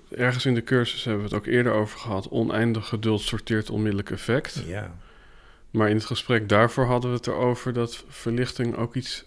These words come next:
Speaker 1: onmiddellijks, eh, kan zijn. Dus, dus hoe verhoudt het, ja, heel
Speaker 2: Ja,
Speaker 1: kleine
Speaker 2: mooi.
Speaker 1: deeltjes zich tot, tot een, ja,
Speaker 2: Ja.
Speaker 1: onmiddellijk effect?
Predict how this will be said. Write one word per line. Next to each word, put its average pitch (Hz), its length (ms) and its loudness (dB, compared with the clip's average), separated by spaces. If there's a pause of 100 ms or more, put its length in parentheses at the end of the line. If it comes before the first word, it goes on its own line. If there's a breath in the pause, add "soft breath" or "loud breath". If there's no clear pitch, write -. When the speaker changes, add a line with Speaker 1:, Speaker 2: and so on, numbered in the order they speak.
(120)
Speaker 1:
onmiddellijks, 117 720 0
eh, 101 120 -10 (120)
kan 101 220 -4
zijn. 98 360 -6 (1300 soft breath)
Dus, 110 340 -6
dus - 520 -2 (260)
hoe 113 140 -2
verhoudt 117 440 0
het, - 320 -8 (260 loud breath)
ja, 107 380 -2
heel 117 260 2
Speaker 2:
Ja, 117 60 2
Speaker 1:
kleine 131 240 6
Speaker 2:
mooi. 117 100 4
Speaker 1:
deeltjes 131 480 2
zich 117 160 -6
tot, - 260 -8
tot 120 200 -4
een, 117 120 -4 (400)
ja, 113 280 -8 (400)
Speaker 2:
Ja. 123 460 0
Speaker 1:
onmiddellijk 113 420 -6
effect? - 500 -12